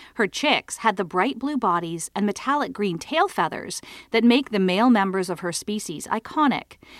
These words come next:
But Pearl's coloring was rare. Her entire body and tail feathers were a shimmering white. Peafowl in Naramata have been traced back to at least twenty ten, though some say Pearl arrived in the early two thousands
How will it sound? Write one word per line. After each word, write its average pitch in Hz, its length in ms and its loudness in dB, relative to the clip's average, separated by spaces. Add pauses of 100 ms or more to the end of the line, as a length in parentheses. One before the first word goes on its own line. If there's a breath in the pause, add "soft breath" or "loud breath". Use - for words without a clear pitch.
(140 loud breath)
But 277 180 -2
Pearl's 392 380 -2
coloring 269 500 2
was 269 160 -2
rare. 220 480 0 (320 loud breath)
Her 269 140 4
entire 254 420 4
body 185 400 4
and 165 140 -8
tail 349 260 0
feathers - 500 -2
were 214 200 2
a 214 40 0
shimmering 254 600 6
white. 165 500 -4 (840 soft breath)
Peafowl 254 760 4
in 190 140 -2
Naramata 175 680 -2 (240 loud breath)
have 247 180 4
been 262 140 8
traced 277 460 0
back 165 300 0
to 226 140 -4
at 214 120 -4
least 240 280 -2
twenty 185 300 0
ten, 165 460 -2 (340 loud breath)
though 285 340 4
some 359 300 2
say 392 240 0
Pearl 302 400 -2
arrived 196 480 0
in 240 140 4
the 247 120 2
early 240 280 0
two 254 240 0
thousands 208 720 -2